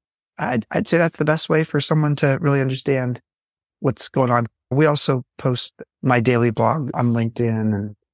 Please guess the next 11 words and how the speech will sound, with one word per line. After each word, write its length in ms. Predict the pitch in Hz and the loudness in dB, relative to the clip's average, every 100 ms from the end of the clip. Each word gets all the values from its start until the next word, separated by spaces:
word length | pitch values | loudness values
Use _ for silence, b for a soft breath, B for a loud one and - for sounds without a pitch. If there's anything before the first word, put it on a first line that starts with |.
| _ _ _ _ _ _ _ | _ _ _ _ _ _ _
you 100 | 135 | -2
know, 60 | 110 | 0
Facebook 560 | 110 104 - 123 - | 0 -2 -2 -4 -4
and 200 | 107 98 - _ _ _ | -6 -6 -10 _ _ _
Twitter 220 | 127 117 | 2 4
or 140 | 110 107 | 4 2
whatever 300 | 110 110 110 | -2 -2 -2
that's 200 | - - | -4 -6
called 340 | - - 113 - | -4 -4 -4 -4
these 180 | 120 - | -4 -2
days. 380 | 113 120 - | -2 -2 -6